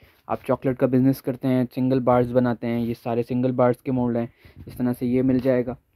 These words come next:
chocolate bar का, इसमें six cavity है। इसके अलावा ये single bar में है,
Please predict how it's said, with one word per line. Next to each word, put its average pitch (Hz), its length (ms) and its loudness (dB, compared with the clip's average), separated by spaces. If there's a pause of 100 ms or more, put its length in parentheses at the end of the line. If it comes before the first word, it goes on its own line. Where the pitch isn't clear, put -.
(340)
chocolate 131 300 -6
bar 120 220 2
का, 127 120 -2
इसमें 131 140 -4
six - 260 -8
cavity 135 400 -2
है। 135 180 -2 (520)
इसके 123 220 -6
अलावा 127 340 2
ये 123 320 0
single 131 340 0
bar 131 260 2
में 131 140 0
है, 131 160 -2